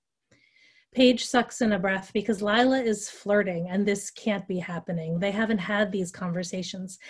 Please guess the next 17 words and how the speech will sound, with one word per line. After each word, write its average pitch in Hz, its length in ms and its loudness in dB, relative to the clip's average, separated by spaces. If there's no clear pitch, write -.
haven't 277 300 4
crossed 240 400 4
these 202 240 -2
lines, 180 500 -2
and 240 140 6
Paige 269 280 4
had 233 140 4
always, 240 520 6
has 240 180 4
always 254 260 6
assumed 208 460 2
this 196 240 -4
crush 220 340 0
is 196 140 -2
one-sided 196 760 4
and 175 140 -4
hopeless. 190 720 -6